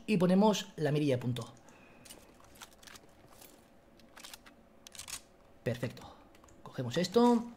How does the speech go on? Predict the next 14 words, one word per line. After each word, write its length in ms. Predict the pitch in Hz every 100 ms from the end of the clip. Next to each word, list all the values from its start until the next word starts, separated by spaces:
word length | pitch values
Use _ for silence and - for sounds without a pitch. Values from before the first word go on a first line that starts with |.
| - - - - - - - - - - - - - - -
¿Lo 80 | 123
veis? 200 | 196 196
No 80 | 156
se 100 | 208
me 80 | 214
cambia 260 | 208 185
ahora 260 | 180 170 -
automático. 480 | 123 123 135 117 - - - - - - -
Ahí 120 | 127
estamos. 300 | 123 - - - - - - - - -
Y 120 | 175
cogemos 260 | 170 202
munición. 360 | 160 123 120 98 - -
Bueno, 320 | 247 294 370